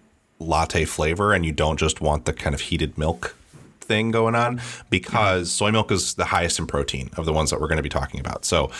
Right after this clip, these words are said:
that means that it is going to generate the, the thickest multi-, mil-, uh,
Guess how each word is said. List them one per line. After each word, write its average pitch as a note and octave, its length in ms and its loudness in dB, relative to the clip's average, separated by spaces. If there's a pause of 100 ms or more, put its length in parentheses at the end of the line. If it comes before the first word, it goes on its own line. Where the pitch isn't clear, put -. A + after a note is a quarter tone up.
(360)
that F2 360 2
means F2+ 380 2
that E2 200 2
it D#2+ 220 2
is D#2 220 2
going E2 260 0
to E2 80 -4
generate D#2 480 0
the, D#2 120 -2 (120)
the D#2 100 0
thickest - 400 -2
multi-, D#2 320 -2
mil-, F2+ 320 0
uh, F#2 240 2